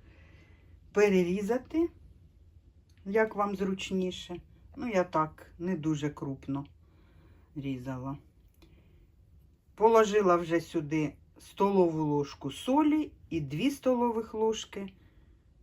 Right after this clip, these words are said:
цукру. Тепер все це гарненько так перемішаю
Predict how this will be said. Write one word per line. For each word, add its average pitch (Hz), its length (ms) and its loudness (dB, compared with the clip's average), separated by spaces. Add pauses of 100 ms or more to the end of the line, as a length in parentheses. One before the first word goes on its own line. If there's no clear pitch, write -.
(180)
цукру. 131 440 -4 (1160)
Тепер 208 320 4
все - 260 -4
це 180 240 2
гарненько 170 600 2
так 156 260 -6
перемішаю 214 920 0